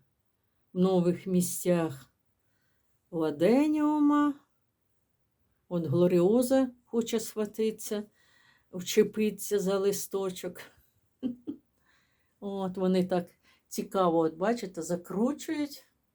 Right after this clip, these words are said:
Ну, я їх, е, направляю, от, е, щоб вони трималися тут, бо вони будуть же туди, що зламаються. От, і так я кожен рік устраюю їм.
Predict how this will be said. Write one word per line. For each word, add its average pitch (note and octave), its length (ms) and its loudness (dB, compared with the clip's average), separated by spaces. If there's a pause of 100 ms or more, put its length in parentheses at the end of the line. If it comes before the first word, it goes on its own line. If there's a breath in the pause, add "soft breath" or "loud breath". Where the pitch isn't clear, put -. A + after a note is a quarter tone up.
(120)
Ну, G#3+ 100 -2
я A#3 220 6
їх, A3+ 280 -2
е, F#3 260 2
направляю, G#3+ 1000 0 (640 soft breath)
от, E3+ 320 -4
е, D#3+ 220 -2
щоб F3 220 -6
вони F#3 720 0
трималися G3 640 4
тут, F3 280 -6
бо E3+ 120 -2
вони G3 260 0
будуть F#3 360 -2
же F#3 200 -6
туди, G#3 360 0
що F#3+ 180 -2
зламаються. G#3+ 1000 2 (600 soft breath)
От, F#3+ 480 0
і C4 500 2 (120)
так B3 240 2
я A#3 80 8
кожен A3 480 4
рік F#3+ 320 0
устраюю D#3 680 -6
їм. D3 340 -8